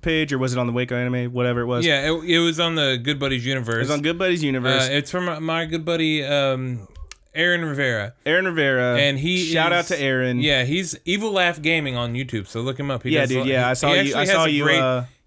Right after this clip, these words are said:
Speaker 2: He has an amazing voice.
Speaker 1: I
Speaker 2: It's,
Speaker 1: saw you, I
Speaker 2: it's
Speaker 1: saw you,
Speaker 2: wonderful.
Speaker 1: uh, like, like, put one of, uh, like, put him on your favorites or something, like, that video on,
Speaker 2: Mm-hmm.
Speaker 1: it, like, I got a Twitter notification, like, "I put a thing on my favorites on YouTube."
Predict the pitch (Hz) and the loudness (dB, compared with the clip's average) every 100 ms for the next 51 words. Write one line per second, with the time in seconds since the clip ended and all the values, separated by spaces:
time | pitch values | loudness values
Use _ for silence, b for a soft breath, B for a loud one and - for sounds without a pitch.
0 | - 143 190 131 139 151 127 117 110 117 | -6 -2 -2 -2 0 0 -2 -4 -4 -4
1 | 95 - - - 151 170 165 156 147 151 | -6 -10 -10 -4 0 2 2 2 0 2
2 | 156 147 143 135 127 131 123 - 135 120 | 2 2 2 2 2 2 0 0 0 0
3 | 107 - - - 147 127 135 127 120 131 | -2 -14 -20 -4 -4 0 0 0 -2 0
4 | 120 110 _ - 131 123 120 107 - 117 | -2 -2 _ -2 0 0 0 -2 -2 -2
5 | 113 113 113 110 113 113 110 113 107 113 | -2 -4 -4 -6 -4 -4 -2 -4 -2 -2
6 | 110 110 107 151 185 127 120 113 117 110 | 0 -2 -2 -2 -2 -2 -2 0 0 -2
7 | - 117 113 110 110 117 110 - 113 113 | -2 -4 -2 -4 -4 -4 -6 -6 -6 -6
8 | 113 170 - 117 117 151 175 185 196 233 | -4 -4 -2 -4 -4 -4 -4 -4 -4 -6
9 | 320 127 117 143 160 262 330 92 95 | -6 -6 -6 -8 -8 -8 -6 -6 -8